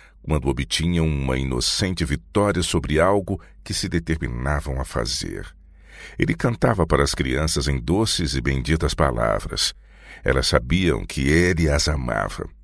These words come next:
Ele nunca franzia as sobrancelhas para elas. Compartilhava de suas infantis alegrias e tristezas.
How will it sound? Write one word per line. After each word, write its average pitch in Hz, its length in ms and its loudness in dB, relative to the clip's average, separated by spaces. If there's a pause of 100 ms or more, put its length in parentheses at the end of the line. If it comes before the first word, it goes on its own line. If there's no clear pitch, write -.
(400)
Ele 123 200 4
nunca 127 440 2
franzia 82 640 2
as 69 80 0
sobrancelhas 76 720 2
para - 220 0
elas. 50 540 -4 (460)
Compartilhava 73 840 0
de 64 120 0
suas 76 320 0
infantis 73 560 0
alegrias 78 680 0
e 85 80 0
tristezas. - 960 -2